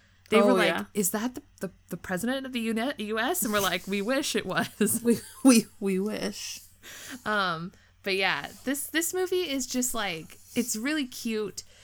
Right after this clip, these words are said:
Speaker 1: and, like, Casper is the, this,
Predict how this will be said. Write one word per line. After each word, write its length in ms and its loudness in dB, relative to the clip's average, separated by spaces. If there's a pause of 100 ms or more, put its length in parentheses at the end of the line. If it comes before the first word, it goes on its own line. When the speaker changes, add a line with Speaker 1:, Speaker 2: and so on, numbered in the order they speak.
(180)
Speaker 1:
and, 1000 -2 (800)
like, 280 -6
Casper 500 0
is 160 0
the, 120 -10 (320)
this, 320 -4